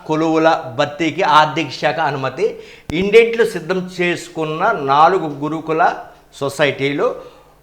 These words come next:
ఒకటి రెండు రోజుల్లో నియామకాల బోర్డుకు ప్రతిపాదనలు. అంటే ఇవి, ఇవన్నీ అయిపోయి గవర్నమెంట్ నుంచి జీఓ వచ్చి పర్మిషన్ అయ్యేటప్పటికి ఈ జూలై ఎండింగ్ కానీ, ఆగస్టు మొదటి వారంలో కానీ, లేదా ఆగస్టు పదిహేను, ఆ, కానుకగా కానీ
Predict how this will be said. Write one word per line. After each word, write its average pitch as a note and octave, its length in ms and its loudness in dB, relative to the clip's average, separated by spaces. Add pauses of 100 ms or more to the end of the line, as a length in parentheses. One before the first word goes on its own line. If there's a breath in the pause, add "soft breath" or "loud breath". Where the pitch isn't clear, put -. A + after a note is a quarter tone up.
(300)
ఒకటి F3+ 280 2
రెండు G3+ 240 4
రోజుల్లో F3+ 360 4
నియామకాల D#3+ 520 0
బోర్డుకు C#3+ 420 -2
ప్రతిపాదనలు. B2 1000 -4 (540)
అంటే G3+ 440 -8 (280 loud breath)
ఇవి, F3+ 200 -2
ఇవన్నీ D#3+ 540 -2
అయిపోయి F3 360 0
గవర్నమెంట్ D#3 360 -2
నుంచి C#3+ 220 -12
జీఓ D3 400 -4
వచ్చి C#3 240 -4
పర్మిషన్ C#3 440 -8
అయ్యేటప్పటికి C3 840 -10 (100)
ఈ C3+ 140 -6
జూలై C3 400 -2 (100)
ఎండింగ్ C3 360 -6
కానీ, C3 240 -8
ఆగస్టు C3 460 -4
మొదటి A#2+ 280 -10
వారంలో A#2+ 400 -6
కానీ, C#3+ 320 -8 (320 loud breath)
లేదా C#3+ 220 4
ఆగస్టు D3+ 320 4
పదిహేను, D3 720 -4 (500 loud breath)
ఆ, C3 460 4
కానుకగా F#3 640 6
కానీ F3 500 2